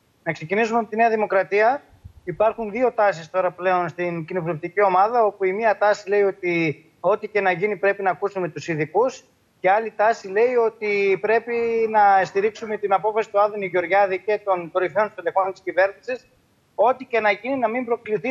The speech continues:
lockdown. Είναι ένα κομμάτι, Κατερίνα, το οποίο το συζητάει πάρα πολύ έντονα μέσα η κυβέρνηση. Τι θα γίνει δηλαδή την επόμενη μέρα, αν οι ειδικοί πουν για lockdown, πρέπει να γίνει lockdown, λέει, μεγαλύτερο ποσοστό της κοινοβουλευτικής ομάδας. Αλλά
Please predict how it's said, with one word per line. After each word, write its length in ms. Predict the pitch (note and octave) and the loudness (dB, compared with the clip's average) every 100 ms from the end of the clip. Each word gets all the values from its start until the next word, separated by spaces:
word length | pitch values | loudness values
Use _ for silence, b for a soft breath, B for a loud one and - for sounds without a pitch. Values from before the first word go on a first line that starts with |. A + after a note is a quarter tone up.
| B3+ | 0
lockdown. 500 | A#3 - A#3 G#3+ D#3 - _ _ - - | -2 0 2 2 -2 -10 _ _ -20 -18
Είναι 140 | - G#3 | -10 -2
ένα 180 | A#3+ A#3+ - | 0 -2 -2
κομμάτι, 460 | F#3+ G3+ A#3 A#3+ A#3 | 0 2 2 0 -4
Κατερίνα, 400 | G#3+ G3 A3+ A#3 | -2 0 -4 -4
το 80 | |
οποίο 220 | G#3 A#3 A#3 | -4 -4 -4
το 100 | G3+ | -4
συζητάει 360 | F#3+ E3+ A3+ | -4 0 0
πάρα 300 | A3+ A3+ A#3+ | 4 2 4
πολύ 220 | A#3 F#3 | 0 -2
έντονα 340 | F3 D#3+ D#3+ D#3 D3 C#3+ C#3+ C#3+ | -2 -2 -2 2 2 2 0 -2
μέσα 300 | D#3 E3+ D#3 | -4 -4 -4
η 60 | D#3 | -6
κυβέρνηση. 600 | - D#3 E3+ D#3+ C#3+ G3+ | -4 0 0 0 -6 -6
Τι 180 | G#3 A3 | -4 0
θα 100 | G#3 | 0
γίνει 300 | F3+ G#3+ G3+ | 0 -4 -2
δηλαδή 680 | F3+ F3 G3 G#3 D3 - _ - | 0 2 2 2 -2 -10 _ -6
την 120 | F3+ | -4
επόμενη 440 | E3 G3+ G#3 F3+ | 0 0 0 -2
μέρα, 440 | E3 F3+ G3+ B3 - F#3+ | 0 2 4 2 2 2
αν 120 | B3 B3 | 2 0
οι 100 | A3 | -6
ειδικοί 400 | F#3 G3 A#3 A3 | -6 -10 -10 -6
πουν 400 | A3 A3+ E3+ - | 0 0 -2 -4
για 140 | E3 F3 | -2 0
lockdown, 560 | G#3 F3 F#3 A#3 C#4+ C4+ _ _ _ _ _ | 0 0 2 2 -2 -8 _ _ _ _ _
πρέπει 520 | - C3+ D#3 F3 F#3 G#3 | 0 2 2 -2 -6 -4
να 120 | F#3 | -4
γίνει 240 | F#3 B3+ A#3 A#3 | -2 -2 0 0
lockdown, 400 | A3 A3+ A#3+ G#3+ | 2 0 0 2
λέει, 180 | A3+ A3+ | 0 0
μεγαλύτερο 440 | G#3 G3+ G#3 A3 | -2 -2 0 -4
ποσοστό 340 | F#3+ E3 - G#3 | -8 -12 -10 -12
της 100 | - | -10
κοινοβουλευτικής 640 | G3 F3+ F3 D#3+ F#3+ G3+ | -8 -4 -4 -4 -4 0
ομάδας. 400 | G3+ G3 D3+ - | 2 2 0 -4
Αλλά 200 | F3 | 2